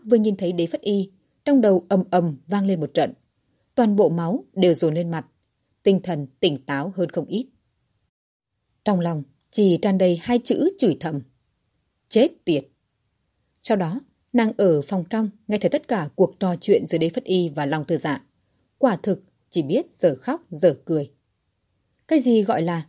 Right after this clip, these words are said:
vác đá nện vào chân mình? Chính là kiểu nàng đã làm đây. Khi nàng đi tìm tiểu tử này, hết lần này đến lần khác đều không tìm thấy, lại còn không chịu tiếp nhận truyền âm phù của nàng. Thế cho nên,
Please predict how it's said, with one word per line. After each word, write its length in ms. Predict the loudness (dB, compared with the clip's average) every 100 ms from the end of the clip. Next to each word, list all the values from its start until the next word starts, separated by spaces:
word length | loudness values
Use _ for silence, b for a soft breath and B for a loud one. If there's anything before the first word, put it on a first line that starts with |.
| _
vác 280 | -2 -2 0
đá 320 | -2 -2 -4 0
nện 200 | 2 0
vào 100 | 0
chân 220 | 0 0
mình? 160 | -4 -6 _ _ _ _ _ _ _ _ _
Chính 260 | 2 2 2
là 80 | 0
kiểu 220 | 2 2
nàng 220 | 0 -4
đã 180 | -4 -2
làm 200 | -2 -2
đây. 280 | -4 -6 -6 _ _ _ _ _ _ _ _ _ _ _ _
Khi 120 | 2
nàng 420 | 2 2 -2 -4
đi 100 | -4
tìm 300 | -2 -2 -2
tiểu 200 | -2 -2 0
tử 120 | -4
này, 280 | -6 -8 -10 _ _ _
hết 200 | 0 0
lần 140 | 0 -2
này 220 | -2 -2
đến 200 | -2 -2
lần 140 | -4
khác 260 | -6 -8 -8
đều 180 | -4 -4
không 180 | -4 -4
tìm 160 | -4
thấy, 360 | -4 -6 -6 -8 _ _ _ _ _
lại 180 | 2 2
còn 220 | 2 -4
không 200 | -2 -2 0
chịu 160 | -2 -4
tiếp 120 | -2
nhận 220 | -2 -2 -2
truyền 160 | -2
âm 80 | -2
phù 200 | -4 -4
của 140 | -2 -2
nàng. 200 | -2 -4 -10 _ _ _ _ _ _
Thế 240 | 0 2 2
cho 120 | 0
nên, 200 | 0 -2